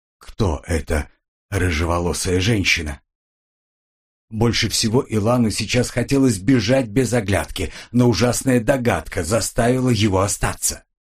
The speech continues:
Он ухватился за свитер и перевернул тело. Бледно-голубые, высохшие глаза покойницы уставились в потолок. Провалившийся рот зиял бездонной чернотой. Губы напоминали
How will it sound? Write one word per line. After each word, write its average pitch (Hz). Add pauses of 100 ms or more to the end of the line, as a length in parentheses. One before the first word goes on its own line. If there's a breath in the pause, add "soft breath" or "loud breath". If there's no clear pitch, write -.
(360 loud breath)
Он 127
ухватился 131
за 113
свитер 160 (140)
и 170
перевернул 143
тело. - (640 loud breath)
Бледно-голубые, 87 (120)
высохшие 110
глаза 95
покойницы 120 (140)
уставились 95
в -
потолок. 78 (460 loud breath)
Провалившийся 107
рот 117
зиял 113
бездонной 120
чернотой. 101 (360 loud breath)
Губы 123
напоминали 110